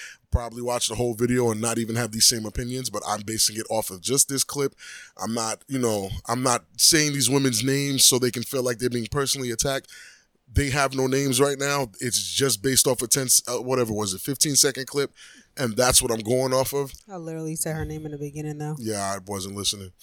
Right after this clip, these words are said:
Speaker 2: Mm.
Speaker 1: I completely wasn't listening. But based off of this clip that I'm isolating and taking out of their podcast, which if I would like to educate myself more, I would go listen. Um, I wouldn't want my daughters listening to that shit.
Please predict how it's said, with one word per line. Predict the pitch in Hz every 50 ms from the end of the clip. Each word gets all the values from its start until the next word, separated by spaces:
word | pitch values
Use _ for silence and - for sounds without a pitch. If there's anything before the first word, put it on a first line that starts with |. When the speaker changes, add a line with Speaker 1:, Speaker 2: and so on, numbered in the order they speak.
| - - 262
Speaker 2:
Mm. | 254 247 247 247 254 - - _ - - -
Speaker 1:
I | - - 92 -
completely | - - - 95 - - 123 110 101 98
wasn't | 98 98 92 90 95 92
listening. | 98 98 - 101 90 90 90 87 87
But | 123 120 110 98 - _ _ _ _ _ _ _ _ _ _ 95
based | 95 147 170 175 - -
off | 180 175 151 -
of | 160 131 113
this | 120 147 139 -
clip | - - - 147 147 147 -
that | 135 120 113
I'm | 113 113 107 -
isolating | 120 135 131 - - 131 135 131 131 123 127 123 113
and | 110 107
taking | - 143 131 117 104 123 123
out | 117 113 113 113
of | 113
their | 113 113 107
podcast, | - 131 117 113 110 - 127 113 110 113 104 104
which | 110 117 113 - - - - _ _ _ _ _ _ _ _ _ _ _ _
if | 160 156 139 - - -
I | 139 139
would | 131 123 131
like | 123 123 131 135 -
to | 185 139 110
educate | 127 123 117 117 - 139 117 113
myself | 120 120 113 - - 117 113 104 110
more, | 113 117 117
I | 110
would | 107 107 104 95 90
go | 87 117 117 117
listen. | 117 110 113 120 113 - - 123 120 120 - _ _ - - _ _ - - - _ _ _ _ _
Um, | - 135 131 123 120 107 101 98 95 - - _ _ _ _ _ _ _ _ _ _ _ _ _ _ _ _ _ _ _ _ _ _ _ _ _ _ _ _ _ _ _ _ _ _ _ _ _ _ -
I | 143 151
wouldn't | 156 170 170 160 151
want | 165 156
my | 147 143
daughters | 127 117 127 135 139 120 117 104 113
listening | 123 - - 120 113 101 92
to | - 92
that | 87 85 90
shit. | - - 95 90 -